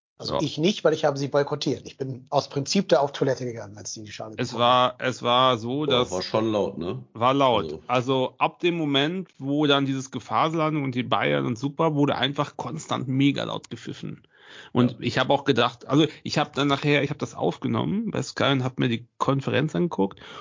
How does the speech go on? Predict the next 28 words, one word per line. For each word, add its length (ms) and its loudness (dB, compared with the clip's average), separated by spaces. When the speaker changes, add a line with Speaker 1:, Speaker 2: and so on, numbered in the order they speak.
Speaker 2:
und 180 4
ich 100 -10
glaub, 260 0
die 100 4
haben 120 2
einfach 200 -2
die 180 -6
Augen, 380 0
äh, 80 -4
die 160 -2
Außenmikros 640 0
so 100 4
runtergedreht 580 4
Speaker 3:
Ja, 60 0
Speaker 2:
und 60 2
nur 120 4
vom 120 2
Speaker 3:
runtergeregelt. 300 2
Speaker 2:
Gästeblock 360 0
oder 180 4
so, 240 0
Speaker 3:
Ja. 80 -8
Speaker 2:
weil, 400 2
äh, 120 -2
das 260 -4
war 120 0
im 120 -4
Stadion 400 -2